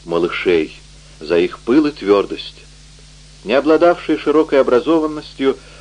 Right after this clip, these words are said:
но одарённый парадоксальным умом, любивший поболтать с юмором, ещё подчёркнутым акцентом старого парижского рабочего,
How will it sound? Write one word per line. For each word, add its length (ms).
но 220
одарённый 560
парадоксальным 840
умом, 440
любивший 560
поболтать 640
с 120
юмором, 500
ещё 280
подчёркнутым 840
акцентом 640
старого 420
парижского 600
рабочего, 560